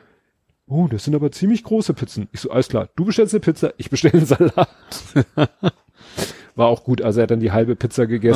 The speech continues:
Speaker 2: Ach so,
Speaker 1: und nicht die
Speaker 2: mhm.
Speaker 1: andere Hälfte.
Speaker 2: <laughs>
Speaker 1: Das wäre mir sonst, also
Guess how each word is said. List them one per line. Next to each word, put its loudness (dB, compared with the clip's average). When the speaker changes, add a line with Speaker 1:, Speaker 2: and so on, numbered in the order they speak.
Speaker 2:
Ach 0
so, 4
Speaker 1:
und -4
nicht -6
die 2
Speaker 2:
mhm. 0
Speaker 1:
andere -2
Hälfte. -6
Speaker 2:
<laughs> -20
Speaker 1:
Das -8
wäre 0
mir 0
sonst, -10
also -6